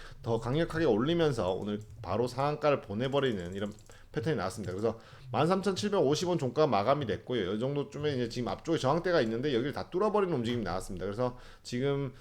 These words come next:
어, 한 사 년, 오 년간의 이런 거래량, 매집 물량이 강력하게 보여지고 이런 움직임이 있었기 때문에 여기서 이제 다음 자리 한 만 육천 원 정도 충분히 이동, 이동할 수 있는 그런 가격 이동, 가격대가 보여지고요. 뭐 들어가 계신 분들은 여기서 노리셨으면,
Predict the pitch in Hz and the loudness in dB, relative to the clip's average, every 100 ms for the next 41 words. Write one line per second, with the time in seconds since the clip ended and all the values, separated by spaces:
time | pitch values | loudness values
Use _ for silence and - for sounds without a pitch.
0 | - - - 104 104 107 127 123 135 151 | -20 -16 -6 -4 -2 -2 -2 -2 0 2
1 | 185 185 123 131 147 139 131 139 123 113 | 2 2 0 0 0 0 0 0 -2 -4
2 | - 110 131 127 101 117 123 120 123 120 | -4 0 0 0 -2 -2 -2 2 2 0
3 | 113 123 120 151 - 120 143 104 104 170 | -4 -6 -4 -6 0 2 2 -2 -2 2
4 | 175 127 120 110 110 143 151 127 151 147 | 2 0 0 -2 -2 -4 -4 -2 -4 -4
5 | 135 123 104 92 113 127 123 120 127 139 | -6 -4 -2 -4 -2 -2 -2 0 -2 -2
6 | - - - 117 139 139 113 113 104 95 | -18 -20 -4 0 2 2 2 0 -2 -2
7 | 127 147 - 190 185 156 117 92 113 113 | -2 -4 -2 -2 0 0 0 0 -2 -4
8 | 131 123 104 101 113 - 123 131 135 123 | -6 -4 -4 -6 -8 -10 -6 -4 -4 -6
9 | - 110 95 92 107 101 104 120 113 120 | -6 -6 -6 -4 -6 -4 -2 -2 -2 -4
10 | 117 113 - - 110 113 135 131 110 156 | -6 -8 -16 -8 -6 -2 -2 0 2 2
11 | 110 95 110 165 160 - - 104 101 - | 0 -6 -2 -2 -4 -14 -10 -6 -4 2
12 | 131 160 170 160 185 185 180 185 139 151 | 6 6 6 2 0 0 2 4 4 2
13 | 180 190 151 151 160 156 - 165 185 202 | 2 4 6 6 4 0 0 0 2 2